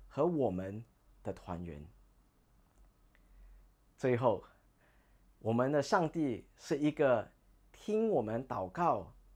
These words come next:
的上帝，他不单要跟我们说话，他也不强求我们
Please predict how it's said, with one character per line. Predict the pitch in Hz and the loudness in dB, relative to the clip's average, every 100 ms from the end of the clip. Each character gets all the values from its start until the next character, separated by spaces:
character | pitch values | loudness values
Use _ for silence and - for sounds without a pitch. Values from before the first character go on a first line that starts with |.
| - | -18
的 | 101 | -14
上 | 95 120 92 | -8 -8 -8
帝， | 101 87 - _ _ _ _ _ _ _ _ - | -10 -12 -14 _ _ _ _ _ _ _ _ 2
他 | 277 | 2
不 | 269 | 6
单 | 247 240 | 6 8
要 | 240 214 | 10 10
跟 | 208 214 | 8 6
我 | 156 | 8
们 | 143 | 4
说 | 175 226 233 | 2 2 2
话， | 240 220 117 - _ _ _ _ _ _ _ | 4 2 2 -12 _ _ _ _ _ _ _
他 | - 277 | 4 6
也 | 208 | 6
不 | - 214 | 8 6
强 | 175 - 190 269 | 6 0 0 0
求 | - 226 | 4 6
我 | 226 151 | 8 6
们 | 131 139 | 6 2